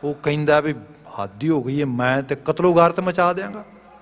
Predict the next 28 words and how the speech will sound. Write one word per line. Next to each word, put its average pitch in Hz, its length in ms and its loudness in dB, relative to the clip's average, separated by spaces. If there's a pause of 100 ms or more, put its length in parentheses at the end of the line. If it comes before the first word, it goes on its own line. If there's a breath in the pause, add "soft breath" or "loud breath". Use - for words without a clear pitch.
(280)
ਮੈਂ 127 80 0
ਤੇ 156 100 4
ਮਾਰ 160 300 8
ਦਿਆਂਗਾ, 208 320 2
ਮੈਂ 185 140 -2
ਖਪਾ 180 360 2
ਦਿਆਂਗਾ। 226 400 0 (280 loud breath)
ਕਿਉਂ? 226 240 6
ਕਿਉਂਕਿ 233 300 0
ਇਹ 240 80 4
ਮੇਰ 196 340 8
ਤੇਰ, 220 240 2 (340 loud breath)
ਇਹ 294 120 2
ਰੂਪ 180 480 2
ਵੰਡੇ 170 280 6
ਹੋਏ 202 140 4
ਬੰਦੇ 170 240 0
ਨੂੰ 190 140 -2 (160)
ਉਹ 185 80 4
ਜਿਹੜੀ 214 200 0
ਵੱਡੀ 143 460 0
ਐਗਜ਼ਿਸਟੈਂਸ 196 480 -4
ਉਹ 180 60 -6
ਨਜ਼ਰ 160 240 0
ਹੀ 190 60 -4
ਨਹੀਂ 196 140 -4
ਪੈ 180 180 0
ਰਹੀ। 196 120 -8